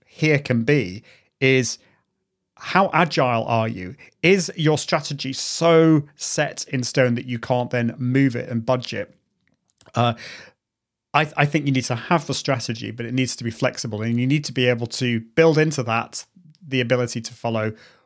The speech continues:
where your curiosity takes you. Uh, and, uh, so I, I think, I think Louise would, would, um, agree with me on that one.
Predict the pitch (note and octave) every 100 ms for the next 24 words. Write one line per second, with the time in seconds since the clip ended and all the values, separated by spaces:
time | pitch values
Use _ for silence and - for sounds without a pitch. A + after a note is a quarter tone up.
0 | _ C3+ A#2+ A2+ A2 - A#2 G#2+ G#2+ -
1 | G#2+ G#2+ - A#2 A#2 - E2+ C#2+ - -
2 | _ _ _ - G2 - A#2+ G#2+ G#2 G#2
3 | A2 G#2+ - - A#2 C3 B2+ A#2+ D#3+ B2+
4 | - - _ - - C3 A#2+ A#2 A2 A#2
5 | G#2+ - A2+ G#2+ _ _ _ _ - G2+
6 | G2+ F#2 F#2 - - A2+ G#3+ A3 E3+ D3
7 | A#2+ G2+ G#2 F#2 F#2+ F2